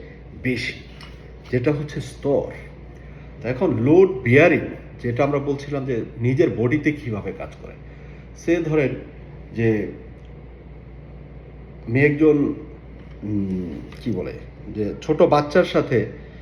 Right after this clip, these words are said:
যদি আমাকে কম্পেয়ার করি, তাহলে আমি যেই লোডটা মাথার উপরে নিতে পারবো, তো এইটার লোডটা পড়বে এইখানে, যেটা লোড বিয়ারিং করে এই যে এই মাসেলগুলো। হুম? তো লোড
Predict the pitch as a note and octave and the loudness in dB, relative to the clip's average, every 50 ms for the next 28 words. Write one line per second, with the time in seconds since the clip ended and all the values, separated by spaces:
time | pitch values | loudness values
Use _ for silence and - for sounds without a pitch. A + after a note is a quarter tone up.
0 | - - - - - - G#2 G2+ A2+ - - C#3+ E3 E3 D#3+ E3+ D3+ - C#3+ B2 | -18 -18 -18 -16 -10 -8 -4 -4 -4 -2 2 4 4 4 6 4 4 6 6 4
1 | A2+ A2+ A2 F#2+ F2+ - - - B2 - - C#3 C#3+ D3+ - - B2 C#3+ D#3 F3 | 4 4 0 -2 -2 -4 -8 -10 -10 -8 -8 -6 -6 -6 -4 -2 0 2 2 2
2 | F3 E3+ - E3 D#3 D3+ A#2 A2 B2+ C3 C3 C3 - - D3 D3+ D#3+ E3 - C#3 | 2 4 6 8 8 8 8 6 4 4 4 2 0 0 2 4 4 2 4 4
3 | B2 B2+ B2+ C3 B2+ B2+ B2 B2 B2+ B2+ C#3+ - A2+ G2 F#2 - - - - - | 2 2 4 2 2 2 4 2 2 2 2 2 2 0 -2 -4 -8 -10 -8 -8
4 | B2+ A#2+ - C#3 C3+ D#3+ D#3 C3+ B2+ B2+ B2+ - C#3+ B2+ C#3+ B2+ A2 - - A#2 | -8 -6 -6 -4 2 2 2 4 4 0 2 2 2 4 4 0 0 0 -2 -2
5 | G#2+ - - - - - - - - - - - - - - - - A2 A2+ A#2 | -4 -4 -6 -10 -10 -12 -14 -16 -16 -18 -18 -18 -18 -18 -18 -14 -6 -6 -4 0
6 | C#3 A#2 G#2+ G#2 C3 C#3+ C#3+ C3+ - - B2+ A#2 A#2 A#2 A2+ A2 G#2+ - - - | 0 0 2 4 4 4 4 2 0 -2 2 4 4 6 4 4 0 -2 -6 -8
7 | - - - - - - - E2+ G2 F#2+ F#2+ - - - - - - - - - | -8 -10 -12 -12 -12 -12 -10 -8 -6 -6 -6 -6 -6 -8 -8 -10 -12 -14 -14 -16
8 | - - - - C3+ - - - - - - - - - - - - - - - | -16 -14 -10 -8 -8 -8 -8 -12 -16 -16 -18 -18 -18 -18 -16 -16 -14 -12 -10 -8
9 | F#2+ G2+ A#2+ C#3+ D#3 | 0 2 4 4 4